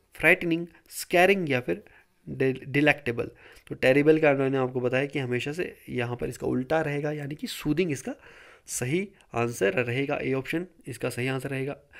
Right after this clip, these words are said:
तो दोस्तों, यहाँ पर आपको मैं बता दूं कि चैनल को आप सब्सक्राइब कर दें। अगर वीडियो आपको पसंद आ रही है तो वीडियो को लाइक भी कर सकते हैं, और अगर पीडीएफ़ चाहिए तो पीडीएफ़ आपको Telegram चैनल पर मिल जाएगी, जॉब्स क्रिएटर के नाम से ये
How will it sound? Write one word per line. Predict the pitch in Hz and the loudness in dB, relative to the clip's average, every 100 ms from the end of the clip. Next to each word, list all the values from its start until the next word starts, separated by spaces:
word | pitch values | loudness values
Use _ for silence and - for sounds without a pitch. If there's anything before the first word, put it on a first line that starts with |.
| - - - - | -20 -20 -12 -4
तो | 143 | 2
दोस्तों, | 170 170 196 | 2 4 4
यहाँ | 147 139 151 | 4 4 4
पर | 160 160 | 6 4
आपको | - 127 - 131 | 2 -2 0 0
मैं | 123 | 0
बता | 127 131 131 | 0 0 2
दूं | 147 156 | 0 -2
कि | 151 139 | -4 -8
चैनल | - 143 160 190 196 185 - | -2 2 6 6 4 -2 -2
को | 156 156 | 2 2
आप | - 123 127 | 2 0 -2
सब्सक्राइब | - 123 - - 123 120 120 | -4 -6 -6 -4 -2 -2 -2
कर | 143 143 | -2 2
दें। | 156 147 | 4 4
अगर | 123 123 | 2 0
वीडियो | 120 123 120 | 0 2 2
आपको | 117 117 | 2 -4
पसंद | 113 - 135 175 170 | -6 -6 0 0 2
आ | 160 | 0
रही | 156 | 0
है | 160 160 | -2 -2
तो | 143 | -2
वीडियो | 127 131 131 | 0 2 2
को | 127 | 2
लाइक | 120 156 170 | 2 0 0
भी | 180 | -4
कर | 180 | -4
सकते | 170 160 165 | -6 -6 -6
हैं, | 165 170 - - - - | -6 -10 -20 -20 -4 4
और | 180 | 4
अगर | 151 147 147 | 4 2 0
पीडीएफ़ | 131 151 165 175 | -2 -2 0 0
चाहिए | 135 127 127 | 0 -4 -4
तो | 139 | -4
पीडीएफ़ | 127 135 156 165 - - | -4 0 2 0 -2 -8
आपको | 120 - 139 | -8 -4 -4
Telegram | 131 123 123 123 120 127 | -2 0 0 0 -2 -4
चैनल | 120 120 | -4 -4
पर | 117 117 | -4 -4
मिल | 117 139 165 | 0 2 4
जाएगी, | 156 156 | 4 2
जॉब्स | 147 139 156 | 2 2 2
क्रिएटर | 156 156 151 | 0 -2 -2
के | 147 | -2
नाम | 131 127 | -2 -4
से | 127 135 | -4 -6
ये | 135 139 | -4 -4